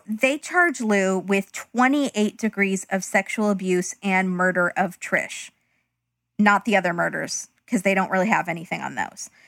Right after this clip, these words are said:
So Lou has cut her, his hair for trial. He is still not attractive in any way or charismatic to me. Emily and Sarah take the stand and face off against him, which probably was,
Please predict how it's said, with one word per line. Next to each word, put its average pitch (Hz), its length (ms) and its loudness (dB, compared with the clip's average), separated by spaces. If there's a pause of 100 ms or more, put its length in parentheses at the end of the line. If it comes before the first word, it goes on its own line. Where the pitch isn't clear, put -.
(140)
So 208 560 4 (200)
Lou 254 340 4
has 254 180 2
cut 214 240 2
her, 208 120 -4
his 202 180 -4
hair 233 520 2
for 190 560 4 (240)
trial. 285 520 4 (200)
He 220 220 2
is 196 80 -2
still 220 320 0
not 196 260 4
attractive 254 640 0 (680)
in 202 100 2
any 208 220 2
way 190 240 0 (440)
or 202 140 2
charismatic 208 640 0
to - 120 -20
me. - 180 -20 (640)
Emily 294 480 2
and 254 260 2
Sarah 226 380 4
take 247 300 -4
the 226 60 0
stand 196 560 0
and 196 140 -2
face 196 240 0
off 208 160 2
against 185 380 -4
him, 202 100 2
which 190 260 -2
probably 190 360 0
was, - 300 -6